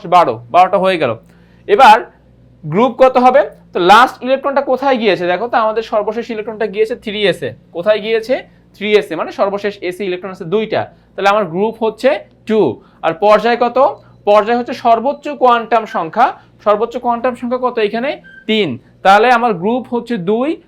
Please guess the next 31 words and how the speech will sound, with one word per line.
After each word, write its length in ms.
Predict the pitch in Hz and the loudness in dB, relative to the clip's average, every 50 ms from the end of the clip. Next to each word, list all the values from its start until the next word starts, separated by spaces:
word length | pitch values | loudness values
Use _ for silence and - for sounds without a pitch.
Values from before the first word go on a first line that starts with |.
| _ _ _ | _ _ _
পর্যায় 380 | _ 202 208 202 202 202 220 233 | _ 4 4 4 4 2 -2 0
হচ্ছে 440 | 208 226 214 220 - 247 269 320 349 - _ | 0 -2 -4 -2 -2 -2 -2 -2 -6 -8 _
তিন। 280 | 240 226 208 151 120 120 _ _ _ _ _ _ | -4 -4 -4 -6 -8 -12 _ _ _ _ _ _
তো 100 | 214 214 | -4 -2
পাশে 320 | 208 - 220 226 226 - 269 | 2 4 2 2 2 -2 -6
একটা 160 | 269 330 277 | -6 -6 -4
কথা 180 | 285 269 262 269 | -4 -4 -2 0
লেখা 220 | 262 254 247 247 | -2 -2 -2 -2
আছে, 120 | 233 - 202 | -8 -2 -2
দেখো 200 | 202 208 233 220 | -2 -2 -2 -6
যে 80 | 220 | -10
সর্বশেষ 500 | 214 - 240 214 208 208 226 226 254 247 247 | -8 -2 -2 -2 -2 -2 -6 -8 -8 -8 -4
কক্ষপথে 480 | - 196 190 - - 214 233 233 226 226 | -4 -4 -4 -4 -10 -8 -8 -8 -10 -10
যদি 140 | 240 233 | -14 -16
শুধু 300 | 233 - - 226 202 233 | -16 -12 -12 -10 -6 -4
এস 240 | 226 208 202 196 196 _ | -2 -4 -4 -4 -4 _
থাকে, 400 | 180 160 165 180 202 247 - - _ _ _ _ _ _ _ | -4 -4 -2 -4 -6 -6 -6 -10 _ _ _ _ _ _ _
সর্বশেষ 500 | - 185 175 180 180 202 - 254 247 247 | 0 0 0 0 0 -4 -4 -4 -6 -2
কক্ষপথে 560 | - 214 208 208 - 220 208 226 220 220 226 | -2 -4 -4 -2 -10 -8 -8 -8 -8 -8 -6
যদি 180 | 196 202 196 208 | -6 -6 -6 -6
শুধু 280 | - - 185 170 190 202 | -8 -8 -8 -4 -2 -2
এস 200 | 196 190 190 - | -2 -2 -4 -6
থাকে, 380 | 175 160 165 185 220 247 - _ _ _ _ - | -8 -6 -4 -6 -6 -6 -6 _ _ _ _ -2
তাহলে 380 | 180 180 196 214 233 208 175 | 0 2 2 2 2 0 -2
সেই 180 | 170 - 185 185 | -2 -4 -4 -2
এস 260 | - 180 196 196 - | -2 -4 -4 -4 -6
এর 100 | 240 233 | -10 -10
উপরে 320 | 240 226 226 247 247 240 | -10 -8 -6 -6 -6 -4
যতগুলো 560 | 170 170 180 185 185 208 208 202 196 208 214 214 | -4 -6 -6 -6 -6 -6 -8 -6 -6 -6 -2 -2
ইলেকট্রন 440 | 196 185 190 185 185 190 190 180 | 0 0 -2 -4 -6 -8 -10 -10
থাকবে, 480 | 180 - 170 151 143 143 156 202 262 359 | -4 -4 -4 -4 -4 -6 -6 -6 -6 -8